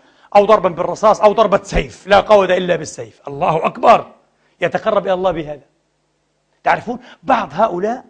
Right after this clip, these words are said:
وسأسمح نفسي أن أسميهم الملتاثين،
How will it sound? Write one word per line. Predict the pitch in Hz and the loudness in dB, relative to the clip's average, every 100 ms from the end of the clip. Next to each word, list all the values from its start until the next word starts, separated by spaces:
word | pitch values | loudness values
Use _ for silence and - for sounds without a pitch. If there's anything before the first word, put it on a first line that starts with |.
| _ _ _ _ | _ _ _ _
وسأسمح | 180 - 262 - 226 | -2 2 2 0 -2
نفسي | 220 220 214 | -4 -2 -4
أن | |
أسميهم | 208 214 220 208 | -2 -2 -2 -2
الملتاثين، | 214 202 202 180 190 180 - 190 135 | -2 -2 -6 -6 -6 -8 -8 -10 -12